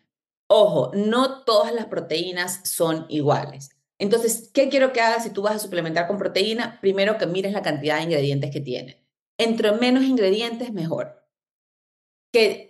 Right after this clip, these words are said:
qué debería tener? Debería tener la pro-, si es una proteína vegana, lo más probe-, probablemente es que tenga dos fuentes de proteína. ¿Por qué? Porque queremos que tenga todos los aminoácidos. Entonces, suponte, a veces hay proteína de, de, de alverjitas, de pea protein,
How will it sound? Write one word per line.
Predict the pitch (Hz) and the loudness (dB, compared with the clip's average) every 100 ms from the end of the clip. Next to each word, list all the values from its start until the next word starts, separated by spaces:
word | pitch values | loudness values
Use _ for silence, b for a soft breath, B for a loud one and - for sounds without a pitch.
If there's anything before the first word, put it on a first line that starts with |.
| 196 | -4
qué | - 254 | 2 4
debería | 254 240 233 | 6 6 4
tener? | 240 254 262 254 | 2 2 0 2
Debería | 180 180 185 | 2 4 2
tener | 185 196 196 - | 2 0 -4 -6
la | 185 180 180 | -2 -2 -2
pro-, | 175 170 | -4 -6
si | 190 233 | -2 0
es | |
una | 269 262 | 0 0
proteína | 208 - 185 202 220 | -2 0 0 0 2
vegana, | 190 208 208 214 196 | 2 2 2 0 0
lo | 196 | 0
más | 180 170 | -2 -6
probe-, | 190 190 190 190 - | -4 0 -2 -4 -4
probablemente | 170 175 185 190 185 | -2 0 -2 -4 -6
es | 196 | -10
que | 190 | -4
tenga | 170 170 165 | -2 0 4
dos | 214 233 | 2 2
fuentes | 233 196 208 | -4 -4 -4
de | 196 | -2
proteína. | 160 - 160 175 202 202 | -2 0 0 0 -4 -2
¿Por | 156 147 | -4 0
qué? | 208 | 0
Porque | 220 190 139 | 0 -4 -2
queremos | 151 170 190 | -2 -2 -4
que | - | -4
tenga | 170 180 - | -4 -4 0
todos | 170 175 | 2 2
los | 185 | 2
aminoácidos. | 180 151 139 143 143 143 170 - B B B B | -2 -2 0 0 0 -4 -6 -6 B B B B
Entonces, | - 196 202 208 | -4 0 2 2
suponte, | 208 214 202 196 196 | 0 2 2 4 4
a | 175 | 4
veces | 175 202 202 | 2 0 -2
hay | 185 185 | 0 -4
proteína | 190 190 180 175 175 185 180 | -2 -2 0 -2 -2 -2 0
de, | 175 156 | 0 2
de, | 165 160 147 143 | 2 2 0 -4
de | 170 165 | 0 0
alverjitas, | 151 156 208 220 185 180 | 0 -2 -6 -6 -6 -2
de | 143 | -2
pea | - 208 | 0 -2
protein, | 220 214 208 202 202 214 - | 2 2 2 0 0 -6 -10